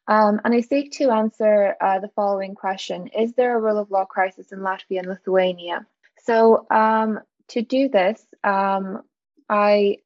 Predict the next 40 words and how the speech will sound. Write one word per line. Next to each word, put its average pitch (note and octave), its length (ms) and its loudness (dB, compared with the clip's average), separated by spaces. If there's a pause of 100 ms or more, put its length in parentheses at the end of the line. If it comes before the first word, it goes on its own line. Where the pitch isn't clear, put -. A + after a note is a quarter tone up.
(340)
first C4 220 0
of B3 80 -4
all A3+ 200 2
set A3+ 160 0
out, G3+ 380 0 (120)
um, G3 400 -6
to - 260 -4
analyze G3+ 680 -2 (380)
the G#3 80 2
existing G#3+ 420 -4
literature G3 600 -6 (220)
and G3+ 140 -2
establish A3+ 520 0
what A3 140 4
is G#3+ 240 0
the G3 280 -2
democratic, G3 840 -2
uh, F#3 200 0 (100)
slash F#3 300 -6
rule G3 240 -2
of G3 120 -6
law F#3 280 2
backsliding F#3 680 -4 (100)
playbook, F#3+ 440 -2 (180)
um, F3+ 400 -2 (260)
emerging G3+ 580 2
from F#3+ 180 -8
what F#3+ 180 -6
we F#3+ 120 -4
know F#3+ 240 0
has F#3+ 180 -4
happened F3+ 380 -2
in F3+ 140 -8
Poland F#3 360 -2
and F3+ 100 -10
Hungary F3+ 320 -6
so F3+ 220 -2
far. E3+ 420 0 (560)
And, G3+ 400 2
um, F#3 440 0